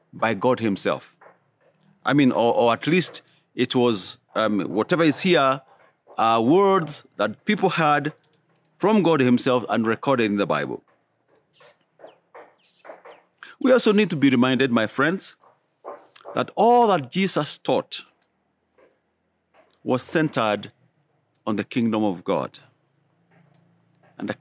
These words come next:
kingdom is about kings and governance and authority and citizens and how they interact with each other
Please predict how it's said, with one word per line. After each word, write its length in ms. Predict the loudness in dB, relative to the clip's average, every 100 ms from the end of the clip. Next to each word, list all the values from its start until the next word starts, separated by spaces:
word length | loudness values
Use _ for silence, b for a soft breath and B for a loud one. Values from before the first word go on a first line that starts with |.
| -2
kingdom 420 | 4 4 4 2
is 100 | 2
about 400 | 2 0 -2 -2
kings 500 | 2 4 2 0 -6 _ _ _ -20 _ _ _ _ _ -2
and 200 | 0 2
governance 760 | 2 4 4 2 0 -6 -12 _ _ _ _ _ _ _ _ _ _ _
and 160 | -2 0
authority 840 | -2 -2 0 2 0 0 0 -2 -6 -20 -20 _ _ -20 -18 -18 -4
and 180 | -2 0
citizens 880 | 0 0 2 2 4 2 0 -4 -12 _ _ _ _ _ _ _ -4
and 220 | 0 2
how 200 | 2 2
they 140 | 2
interact 640 | 2 0 -2 -2 -4 -8 -6
with 180 | -2 0
each 200 | 0 0
other 260 | 0 0